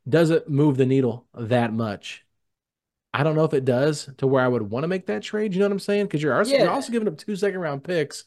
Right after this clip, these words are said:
Speaker 2: You're giving up two second-round
Speaker 1: Do you
Speaker 2: picks,
Speaker 1: think sh-,
Speaker 2: but
Speaker 1: do you think that Gafford's the best player in this deal?
Speaker 2: Um, yeah, I, yeah, I think, I think I
Speaker 1: Okay.
Speaker 2: probably do. Uh, Jalen Smith's a good player. He is a good player, but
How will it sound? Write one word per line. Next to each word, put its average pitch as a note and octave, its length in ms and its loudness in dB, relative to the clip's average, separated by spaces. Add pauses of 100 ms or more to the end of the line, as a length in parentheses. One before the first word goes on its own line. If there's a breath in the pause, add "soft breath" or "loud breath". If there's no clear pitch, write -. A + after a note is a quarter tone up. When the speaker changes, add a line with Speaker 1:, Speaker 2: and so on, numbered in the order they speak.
(120)
Speaker 2:
You're G#3 80 -12
giving C4 180 4
up G#3 140 4
two G3 160 6
second-round D3 560 2
Speaker 1:
Do B2+ 80 4
you A#2+ 60 8
Speaker 2:
picks, - 120 2
Speaker 1:
think G3 200 6
sh-, - 180 -8
Speaker 2:
but C3 140 2
Speaker 1:
do D#3+ 40 2
you F3+ 160 2
think F#3 300 0
that E3+ 200 0
Gafford's D3 420 0
the C#3 60 2
best C3 220 0
player A2+ 220 -2
in G#2+ 80 -6
this G2 160 -10
deal? F2+ 200 -14 (1200)
Speaker 2:
Um, C#3 1080 8 (360)
yeah, C#3 460 4
I, B2+ 240 -6
yeah, C#3 380 0
I C3 60 -4
think, D#3 140 -6
I C#3+ 120 -2
think F#3 140 -8
I - 20 -6
Speaker 1:
Okay. E3+ 60 -4
Speaker 2:
probably F3 240 -2
do. C#3 360 -2
Uh, B2+ 360 0
Jalen E3 320 -4
Smith's F3 260 -10
a C#3+ 60 -8
good C3+ 240 0
player. C3 320 2
He B2 160 -2
is C#3+ 100 -4
a B2+ 40 -10
good A#2 200 -6
player, G#2+ 300 -4
but A2+ 340 -2